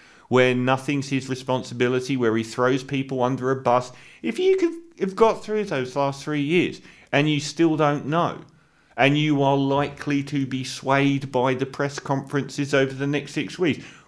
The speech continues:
what is the point in you? Are you really someone that's capable of being swayed by the next six weeks?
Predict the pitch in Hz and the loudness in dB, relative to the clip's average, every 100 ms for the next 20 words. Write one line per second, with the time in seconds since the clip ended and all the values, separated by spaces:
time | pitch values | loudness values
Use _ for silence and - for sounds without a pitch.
0 | - 262 269 254 226 - 226 233 180 120 | -2 0 2 0 -4 -2 -2 -2 -2 -4
1 | 90 - - _ _ _ _ _ _ _ | -6 -8 -20 _ _ _ _ _ _ _
2 | _ _ _ _ _ _ _ _ _ _ | _ _ _ _ _ _ _ _ _ _
3 | _ _ - 226 226 220 185 214 247 151 | _ _ 4 4 2 0 0 0 2 0
4 | 92 - - - - 156 156 151 - - | -2 -6 -16 -4 0 2 2 -2 -4 -4
5 | 147 151 147 143 143 139 147 139 139 147 | -2 -2 0 2 2 2 0 0 -2 0
6 | 147 147 - 98 90 95 107 - - 127 | 0 0 2 0 0 -2 -4 -6 -6 -6
7 | - 139 101 - - | -2 -2 -2 -6 -20